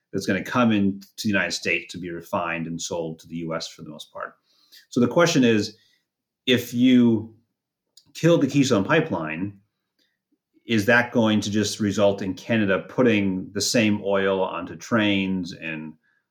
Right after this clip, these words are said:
other modes of transportation and still taking the oil out of the ground and exporting it anyway, but now doing it in a way that actually increases the carbon footprint?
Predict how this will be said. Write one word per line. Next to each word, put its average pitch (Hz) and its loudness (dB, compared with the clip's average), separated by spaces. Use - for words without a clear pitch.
other 95 0
modes 90 -2
of 87 -10
transportation 85 -6
and 98 -2
still 104 2
taking 101 -2
the 98 -2
oil 95 2
out 87 -2
of 82 -10
the 87 -12
ground 87 -2
and 95 -14
exporting 85 -6
it 85 -8
anyway, 92 2
but 95 -4
now 95 2
doing 104 0
it 92 -6
in 95 -6
a 90 -8
way 87 -4
that 85 -4
actually 90 -6
increases 107 -2
the 82 -14
carbon 85 -8
footprint? - -12